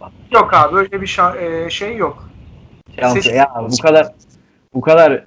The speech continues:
Speaker 1: şampiyon olmayınca bu kadar kudur-, kudurmaz hiçbir kulüp. Fenerbahçe, Galatasaray hepsi kuduruyor şampiyon olamadığı için. Çünkü şampiyon olamazlarsa batacaklar yani.
Speaker 2: Ya şöyle, Galatasaray, Fenerbahçe,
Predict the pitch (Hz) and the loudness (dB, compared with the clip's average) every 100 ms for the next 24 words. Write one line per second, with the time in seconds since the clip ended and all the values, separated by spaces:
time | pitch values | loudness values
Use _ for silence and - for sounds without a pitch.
0 | _ - 127 127 120 147 147 131 143 139 | _ -6 -2 0 -2 -2 0 0 0 0
1 | 127 120 120 147 127 - - 127 131 - | 0 -2 0 0 0 -2 -6 -2 -2 -4
2 | - 127 135 143 123 113 110 107 104 - | -6 -2 0 0 -4 -8 -8 -8 -6 -2
3 | 120 123 117 113 110 113 107 117 123 123 | 0 2 2 -2 -2 -4 0 2 2 0
4 | 117 113 110 151 190 147 143 131 131 110 | -6 -4 -4 -4 -6 -2 0 4 4 2
5 | 104 135 123 110 127 117 113 113 110 107 | 0 2 2 2 -2 0 0 -2 -4 -6
6 | 110 113 175 175 120 104 - - 135 156 | -10 -6 -6 -2 -2 -2 -10 -4 0 0
7 | 156 123 139 165 147 120 113 117 127 131 | 0 0 2 4 4 2 -2 -2 -2 -2
8 | 135 156 139 107 101 95 95 _ _ _ | 0 0 -2 -4 -4 -10 -16 _ _ _
9 | _ _ _ _ - - _ 151 143 - | _ _ _ _ -20 -20 _ -12 -12 -12
10 | - 240 175 196 202 - 185 208 208 190 | -8 -6 -6 -8 -10 -2 0 0 -6 -6
11 | 185 190 190 - _ _ _ - 175 175 | -4 -4 -6 -18 _ _ _ -16 -6 -2
12 | 190 180 160 - 170 | -2 -2 -4 -8 -14